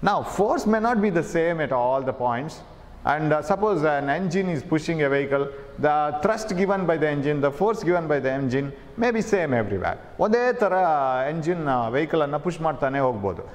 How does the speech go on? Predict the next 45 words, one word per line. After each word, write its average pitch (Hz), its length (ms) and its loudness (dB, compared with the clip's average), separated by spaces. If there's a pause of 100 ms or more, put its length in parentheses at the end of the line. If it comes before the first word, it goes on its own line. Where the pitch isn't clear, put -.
(160)
Then 233 240 2
force 214 340 0
is, 160 240 2
uh, 123 180 2
a 139 140 0
constant, 135 640 -2
uh, 107 160 2
force. 104 460 -2 (460)
If 175 140 2
the 170 80 4
force 165 300 0
is 160 100 4
not 156 220 2
a 147 80 0
constant, 135 560 0
and 131 180 0
if 139 100 -4
the 139 120 2
force 156 260 0
applied 151 380 2
is 120 160 -2
not, 156 340 0
uh, 127 340 0
the 127 120 2
same 147 280 0
at 135 140 0
all 131 200 0
the 135 100 0
points, 127 360 -2
if 147 200 -2
it 147 80 0
is 131 80 0
a 139 100 4
variable, 127 540 2 (400)
ಆವಾಗ 110 280 2 (440)
ಫೋರ್ಸ್ 202 380 0 (340)
ಯಾವ್ಯಾವ 214 360 2 (160)
ಪೊಸಿಷನ್ 202 440 0
ಅಲ್ಲಿ 190 200 2
ಯಾವ್ಯಾವ 175 460 2 (120)
ಥರ 165 100 2 (200)
ಫೋರ್ಸ್ 170 320 0
ಅಪ್ಲೈ 151 280 0
ಆಗ್ತಾ 123 220 -2
ಇತ್ತು 117 160 0